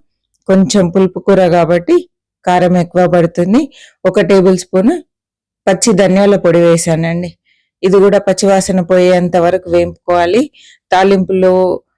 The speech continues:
కారం వేగితే కర్రీకి మంచి కమ్మదనం వస్తది.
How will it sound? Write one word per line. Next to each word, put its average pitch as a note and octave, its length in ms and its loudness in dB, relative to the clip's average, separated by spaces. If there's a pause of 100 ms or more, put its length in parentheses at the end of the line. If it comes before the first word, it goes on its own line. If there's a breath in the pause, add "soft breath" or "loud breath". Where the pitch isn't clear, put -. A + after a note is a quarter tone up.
(300)
కారం G3+ 580 0
వేగితే F3+ 640 0 (480)
కర్రీకి F#3+ 680 0
మంచి F#3+ 360 0
కమ్మదనం F#3 640 2
వస్తది. F#3 580 -2